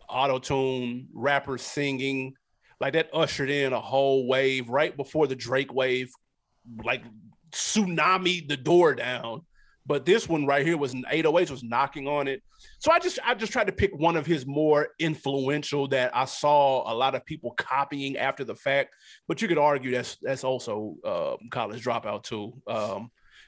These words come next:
in an age where there was a lot of gangster rap shit, or he was on a label that was full of gangster rap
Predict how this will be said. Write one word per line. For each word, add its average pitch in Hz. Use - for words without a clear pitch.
in 170
an 175
age 180
where 170
there 165
was 156
a 160
lot 151
of 143
gangster 151
rap 143
shit, 143
or 131
he 147
was 151
on 143
a 131
label 151
that 139
was 127
full 156
of 143
gangster 139
rap 139